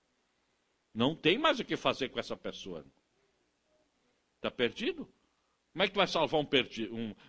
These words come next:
uma pessoa eternamente perdida? Porque ela optou por isso, né? Então ele diz: "Se houver ali, que eles próprios estejam selados dentro do reino de Deus", falando dos filhos de Deus,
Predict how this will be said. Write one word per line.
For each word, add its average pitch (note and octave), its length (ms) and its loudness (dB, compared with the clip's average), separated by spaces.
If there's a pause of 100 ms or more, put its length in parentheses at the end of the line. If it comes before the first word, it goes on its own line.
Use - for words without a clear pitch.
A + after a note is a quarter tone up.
uma A#2+ 140 0
pessoa B2+ 340 -2
eternamente A#2 580 0
perdida? E2+ 460 -6 (400)
Porque D3+ 400 6
ela D#3 220 12
optou D3 440 4
por A2 240 -4
isso, - 380 -10 (320)
né? C#3 220 -6 (2250)
Então A3+ 360 6
ele G#3 120 6
diz: D3+ 200 4
"Se C4+ 160 4
houver G3 340 12
ali, D#3 560 8
que E3 100 0
eles G#3 480 8
próprios G3 500 4
estejam G3+ 360 2
selados D#3 540 2
dentro F3 220 4
do C#3 140 2
reino D3+ 180 2
de C#3+ 40 -10
Deus", B2+ 220 2
falando B2 300 0
dos C#3+ 120 -8
filhos D3+ 240 0
de B2+ 60 -16
Deus, A2 420 0